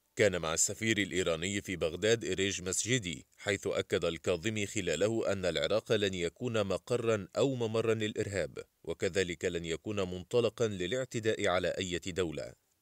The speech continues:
كما عقد رئيس الوزراء العراقي اجتماعا مع السفير الأردني ببغداد،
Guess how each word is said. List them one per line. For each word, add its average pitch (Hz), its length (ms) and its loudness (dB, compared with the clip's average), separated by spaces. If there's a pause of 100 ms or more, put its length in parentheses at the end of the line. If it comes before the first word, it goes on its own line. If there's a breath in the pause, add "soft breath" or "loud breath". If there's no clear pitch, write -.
(160)
كما 117 220 8
عقد 143 340 2
رئيس 113 340 4
الوزراء 104 480 4
العراقي 98 580 2
اجتماعا 104 480 0
مع 92 220 -2
السفير - 400 -2
الأردني 95 680 -2
ببغداد، 92 680 0